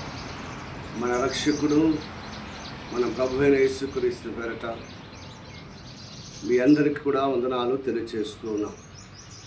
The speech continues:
మరొకసారి ఉదయకాలం ప్రభు యొక్క సన్నిధిలో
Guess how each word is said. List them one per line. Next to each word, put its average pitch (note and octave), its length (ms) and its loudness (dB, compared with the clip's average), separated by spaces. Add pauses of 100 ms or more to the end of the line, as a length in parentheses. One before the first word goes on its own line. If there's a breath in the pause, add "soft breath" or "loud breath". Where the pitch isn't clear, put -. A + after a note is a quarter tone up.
(3000)
మరొకసారి B2 600 0
ఉదయకాలం A2 680 -2 (2500)
ప్రభు C3 240 6
యొక్క D3 260 6
సన్నిధిలో B2 720 0